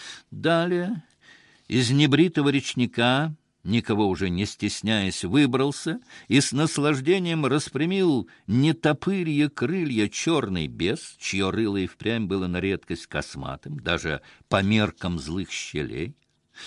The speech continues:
«В общем, пошел я», сказал он и махнул прямо сквозь переборку, наружу. Небритый речник загыгыкал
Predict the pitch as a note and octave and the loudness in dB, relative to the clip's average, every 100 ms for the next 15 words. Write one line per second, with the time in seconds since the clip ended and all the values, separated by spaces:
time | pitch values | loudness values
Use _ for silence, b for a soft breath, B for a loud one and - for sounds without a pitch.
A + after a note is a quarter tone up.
0 | B B - A3+ G#3 G#3 - G3+ G3 - | B B 0 2 2 0 -4 -6 -8 -12
1 | _ _ _ _ _ - F3+ - D#3+ G3+ | _ _ _ _ _ -4 -4 -2 -4 -4
2 | - - _ _ _ _ - - F#2+ D2 | -8 -14 _ _ _ _ -16 -8 -4 -4
3 | D2+ F#2 C#4 B B B - A#3 A#3 C#3+ | -2 2 2 B B B -2 2 4 2
4 | - C#3 F#3+ G#3+ - G2 D#3 F3+ F3 - | 0 -2 0 0 -2 0 0 -2 -4 -6
5 | G2+ C#3 - G#2 G2+ E2 G#2+ A2 - - | -2 -2 0 0 0 4 2 2 -6 -14
6 | _ F2 A#2 C#3+ D3+ G#2+ - _ _ _ | _ 0 6 8 8 6 -2 _ _ _
7 | _ _ _ _ _ _ _ _ _ B | _ _ _ _ _ _ _ _ _ B
8 | B - F2 G#2+ A2+ A2+ G#2+ F#2+ G2+ - | B -4 0 4 4 4 2 2 0 -4
9 | A2+ A2+ G2 - - D2+ C2+ D#2+ C#2 F2+ | -2 -2 -2 -8 -12 -10 -4 -2 0 -2
10 | C#2+ G2 C#3+ C#3 - B2+ B2+ | -2 6 6 6 6 6 6